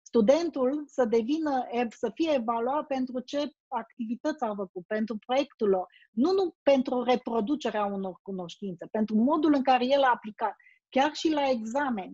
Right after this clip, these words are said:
să se valideze prin realizarea unor resurse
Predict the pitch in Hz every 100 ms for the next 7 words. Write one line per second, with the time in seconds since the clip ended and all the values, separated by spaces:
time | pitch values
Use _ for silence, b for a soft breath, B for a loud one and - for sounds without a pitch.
0 | 190 - 185 202 185 214 214 196 277 302
1 | 277 262 254 240 240 233 226 285 277 269
2 | 262 254 240 233 - 302 302 - 202 185